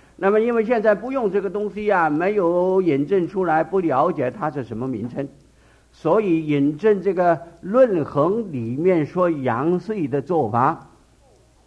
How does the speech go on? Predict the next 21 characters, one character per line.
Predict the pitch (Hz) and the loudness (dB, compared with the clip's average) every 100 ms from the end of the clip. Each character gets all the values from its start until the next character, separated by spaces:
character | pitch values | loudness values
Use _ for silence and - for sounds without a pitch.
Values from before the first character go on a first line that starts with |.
| _ - | _ -4
他 | 233 | 0
说 | 233 | 0
他 | 220 240 | 0 -2
这 | 233 | -2
个 | 220 | -4
东 | 208 220 214 | -2 -2 -2
西 | 214 214 190 - - _ _ _ _ | -4 -6 -10 -14 -20 _ _ _ _
做 | - 269 190 | 4 8 8
还 | 117 135 190 | 6 2 4
有 | 180 | 4
一 | 214 | 2
定 | - 226 175 | -8 -2 0
的 | 139 120 90 92 120 | 0 0 -2 -8 -10
日 | 175 240 | -6 -6
期， | 127 - 113 | -6 -8 -6
也 | 139 | -6
不 | 113 160 | -6 -4
能 | 165 | -4
随 | 160 120 | -4 -8
便 | 139 160 | -4 -4
的。 | 101 | -4